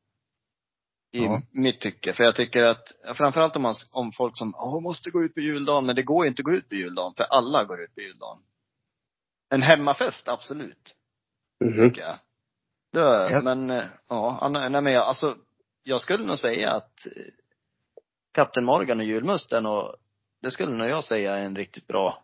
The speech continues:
Speaker 1: julgrogg. Om jag får säga.
Speaker 2: Ja.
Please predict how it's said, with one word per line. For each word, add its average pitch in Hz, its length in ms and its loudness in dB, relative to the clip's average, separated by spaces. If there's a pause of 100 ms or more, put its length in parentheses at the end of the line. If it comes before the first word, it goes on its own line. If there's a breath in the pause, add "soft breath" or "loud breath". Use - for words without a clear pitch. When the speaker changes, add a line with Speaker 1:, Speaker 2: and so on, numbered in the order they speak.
Speaker 1:
julgrogg. 95 1200 2 (260)
Om 113 180 6
jag 127 160 8
får 98 100 0
säga. 92 320 0 (1400)
Speaker 2:
Ja. 110 260 -10